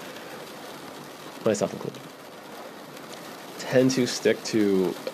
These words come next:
either email accounts very long and don't change 'em, or they tend to create new accounts and then either forget about the old ones or just, or you keep building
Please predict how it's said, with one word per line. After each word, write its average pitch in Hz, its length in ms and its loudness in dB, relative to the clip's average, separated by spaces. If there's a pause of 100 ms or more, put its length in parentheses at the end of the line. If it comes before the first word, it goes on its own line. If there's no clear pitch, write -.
(240)
either 95 300 6
email 110 320 6
accounts 98 440 2
very 98 500 6
long 95 360 6 (840)
and 92 240 8
don't 95 180 6
change 87 260 2
'em, 131 120 2 (340)
or 104 340 10
they 95 140 8
tend 98 180 4
to 98 60 4
create 95 380 4
new 147 240 6
accounts 90 580 0 (380)
and 104 160 8
then 107 120 8
either 104 160 8
forget 98 300 4
about 98 240 4
the 85 100 0
old 90 160 6
ones 90 240 2
or 92 60 2
just, - 340 -2
or 92 80 0
you 87 140 0
keep 87 300 -4
building 87 400 6